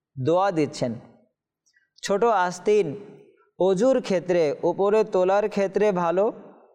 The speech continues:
এবং খোলা আস্তিন কিতাব রাখার ক্ষেত্রে উপযোগী। এরই মধ্যে সে সময়ের খলিফার বার্তাবাহক মেসেঞ্জার দশ হাজার দিরহাম নিয়ে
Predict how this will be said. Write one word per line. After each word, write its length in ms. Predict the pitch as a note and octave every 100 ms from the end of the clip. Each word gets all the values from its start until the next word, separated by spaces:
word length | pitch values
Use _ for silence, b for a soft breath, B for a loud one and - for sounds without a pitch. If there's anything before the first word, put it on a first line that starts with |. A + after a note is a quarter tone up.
| _ _ _
এবং 300 | D#3+ F#3+ F#3+ -
খোলা 440 | - G3 A3 A3
আস্তিন 560 | F3 D#3+ - F#3+ A3+ A3
কিতাব 560 | - F#3 F3+ G#3 G#3+ F#3+
রাখার 500 | D#3 D3 G3+ G#3 G#3
ক্ষেত্রে 460 | F3 D#3 E3 A3+
উপযোগী। 920 | G3 C3+ B2+ A#2+ A#2 A2+ A2+ - - _ _ -
এরই 240 | F#3 A#3+
মধ্যে 500 | A3 G#3+ F#3 F3+ G3 - - -
সে 260 | - G3
সময়ের 500 | F#3 F3 E3+ F3+ F#3+
খলিফার 600 | - D#3 D#3+ D#3+ F3+ E3+
বার্তাবাহক 840 | D3 C#3+ C#3+ - F#3+ D#3+ D3 D3+ D3+
মেসেঞ্জার 680 | C#3 C3 E3 E3 C#3+ D3 - - B B B B -
দশ 440 | C3+ E3 F#3 F#3 D#3+
হাজার 580 | D3 C#3+ F#3 F#3 D#3+
দিরহাম 420 | C#3 D#3+ D3+ G3 G3+
নিয়ে 340 | E3+ D3+ B2+